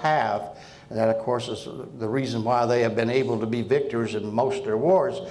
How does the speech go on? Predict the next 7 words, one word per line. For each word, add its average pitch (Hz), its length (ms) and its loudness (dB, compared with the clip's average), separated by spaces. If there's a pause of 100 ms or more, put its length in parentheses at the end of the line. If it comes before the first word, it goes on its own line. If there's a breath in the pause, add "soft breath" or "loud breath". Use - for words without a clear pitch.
(380 loud breath)
is 117 100 -2
because 120 380 0
of 110 80 2
their - 20 0
superior 127 500 2
air 160 220 4
power. 104 480 -2